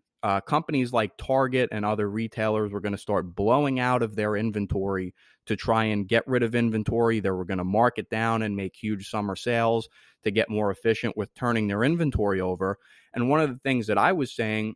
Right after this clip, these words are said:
in pushing back against that is that in an inflationary environment, that is the last thing you wanna do as a retailer, because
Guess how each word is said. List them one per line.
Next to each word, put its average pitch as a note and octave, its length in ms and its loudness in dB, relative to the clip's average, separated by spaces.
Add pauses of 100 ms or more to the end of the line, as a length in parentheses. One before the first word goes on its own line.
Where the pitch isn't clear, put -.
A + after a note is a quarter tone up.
in A2 160 -4
pushing A#2 400 0
back C3 360 0
against A#2 420 -4
that F#2+ 260 0 (300)
is A2+ 140 0
that A#2 180 6 (100)
in F3 140 2
an G#3 100 4
inflationary C3+ 760 0
environment, G#2+ 580 2 (180)
that B2 220 6
is F3+ 100 0
the D#3+ 100 0
last C3+ 360 0
thing C3 160 0
you A#2 120 2
wanna A#2 240 0
do A#2 220 0
as C3 140 -2
a F#2+ 40 -4
retailer, F2 600 -6 (340)
because C3+ 380 2